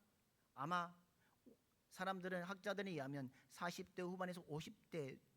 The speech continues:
초반이라고 얘기를 합니다. 그리고 키도 작은데 먹는 것을 많이 먹었으니까 몸이 어땠을까요? 올라가기 힘든 몸이 뚱뚱했을 겁니다.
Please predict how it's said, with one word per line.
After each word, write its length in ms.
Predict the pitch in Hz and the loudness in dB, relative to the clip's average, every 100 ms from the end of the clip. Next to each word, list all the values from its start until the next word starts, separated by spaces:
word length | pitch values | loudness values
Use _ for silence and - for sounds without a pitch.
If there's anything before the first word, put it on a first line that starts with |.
| _ _ _ _ _ _ | _ _ _ _ _ _
초반이라고 680 | - 214 233 214 139 113 117 123 | -10 0 2 2 -2 -6 -10 -14
얘기를 280 | 127 - 113 | -16 -18 -18
합니다. 260 | 110 98 - _ _ _ _ _ _ | -20 -20 -20 _ _ _ _ _ _
그리고 500 | - 247 208 147 - - - _ - _ _ - | 2 4 4 2 -2 -20 -20 _ -20 _ _ -12
키도 220 | 233 220 | -4 -2
작은데 420 | 190 160 160 202 - _ _ _ _ _ _ _ _ _ _ | 0 -2 -4 -6 -10 _ _ _ _ _ _ _ _ _ _
먹는 280 | 175 196 220 | 0 2 2
것을 200 | 220 220 | 0 0
많이 260 | 190 160 180 | 0 0 -2
먹었으니까 680 | 175 156 143 123 113 143 147 | -4 -4 -6 -10 -8 -10 -6
몸이 320 | 143 196 240 - - _ _ _ _ _ | -4 -4 -6 -12 -20 _ _ _ _ _
어땠을까요? 720 | - 135 - - 143 - - - _ _ _ _ _ _ _ _ _ _ _ _ _ _ _ _ _ _ _ _ _ _ _ _ _ _ _ _ _ _ _ _ - | -10 -10 -8 -8 -10 -12 -18 -20 _ _ _ _ _ _ _ _ _ _ _ _ _ _ _ _ _ _ _ _ _ _ _ _ _ _ _ _ _ _ _ _ -2
올라가기 420 | 185 208 175 170 | 4 6 6 2
힘든 320 | 180 165 170 | 0 -2 -2
몸이 400 | 147 190 202 196 | 0 0 -2 -6
뚱뚱했을 560 | 214 214 214 190 139 135 | -8 -6 -4 -4 -4 -10
겁니다. 340 | - - - | -16 -20 -20